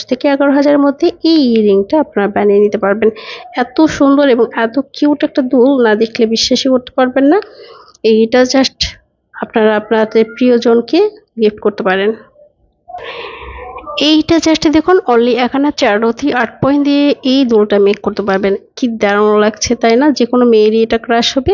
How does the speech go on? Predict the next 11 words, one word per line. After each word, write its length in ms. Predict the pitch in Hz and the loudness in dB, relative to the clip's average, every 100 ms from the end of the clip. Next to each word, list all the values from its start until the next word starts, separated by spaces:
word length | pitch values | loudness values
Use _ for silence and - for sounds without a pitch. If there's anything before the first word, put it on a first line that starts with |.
| 427 | 0
আপনারা 480 | 226 - 202 247 311 - - | -4 -2 0 0 -2 -6 -6
একুশ 240 | 262 - | -6 -4
হাজারের 260 | - 226 214 | -6 0 2
মধ্যে 260 | 208 202 285 | 2 0 0
মেক 160 | 220 | 0
করতে 200 | - 196 | -2 -4
পারবেন। 320 | 214 196 196 208 - - - | -2 -2 -2 -4 -6 -14 -8
অনেকে 340 | 269 302 311 330 | -2 0 0 0
চার 220 | 330 320 | 0 2
আনার 240 | 311 311 | 2 2
মধ্যে 420 | 302 240 226 294 | 2 0 0 -2